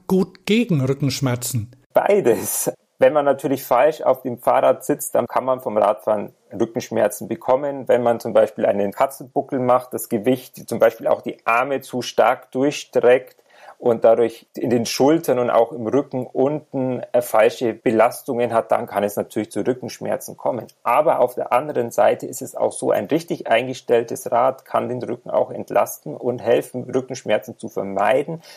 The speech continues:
Speaker 2: weil man einfach dann richtig auf dem Fahrrad sitzt, nicht so viel be-, den Rücken belastet und auch den Rücken trainiert, weil so diese kleinen Muskeln in der Rückenpartie besser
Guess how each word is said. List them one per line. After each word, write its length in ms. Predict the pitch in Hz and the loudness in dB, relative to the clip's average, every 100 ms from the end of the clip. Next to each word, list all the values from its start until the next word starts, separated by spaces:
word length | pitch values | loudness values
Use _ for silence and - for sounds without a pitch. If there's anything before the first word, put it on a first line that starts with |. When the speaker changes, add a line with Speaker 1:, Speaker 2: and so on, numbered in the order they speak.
| - | -4
Speaker 2:
weil 120 | - 113 | 0 2
man 120 | 120 | 0
einfach 320 | 117 113 123 | -2 -2 -4
dann 260 | - 107 104 | -4 -4 -2
richtig 380 | 127 147 139 - | -2 -2 -2 0
auf 160 | 139 - | 0 -2
dem 100 | 135 | -6
Fahrrad 400 | - 127 127 - | 0 2 2 -2
sitzt, 340 | 135 - - | -8 -8 -4
nicht 220 | 131 143 | -4 -2
so 120 | - | -6
viel 240 | 131 120 107 | -6 -4 -6
be-, 180 | - - - | -6 -6 -4
den 140 | 101 | -4
Rücken 320 | 123 127 113 | -4 -8 -8
belastet 600 | - 95 104 - - 139 _ | -6 0 0 -2 -6 -8 _
und 300 | 135 156 - | -2 -2 0
auch 300 | 113 120 - | 2 2 0
den 180 | - 135 | -2 2
Rücken 300 | 139 156 135 | 2 0 -4
trainiert, 540 | - 117 120 180 139 | -2 -2 2 2 2
weil 160 | 110 113 | 2 2
so 120 | 131 | 0
diese 280 | - 127 135 | -4 -4 -4
kleinen 420 | - 120 131 147 | -2 0 2 0
Muskeln 460 | 139 165 - 139 127 | -2 -2 -4 -6 -4
in 180 | 131 139 | -2 0
der 160 | 139 | 2
Rückenpartie 640 | 135 - 135 131 120 - 127 | 0 -2 -2 0 0 -2 -2
besser 640 | - 123 131 120 113 113 | 0 2 4 6 6 2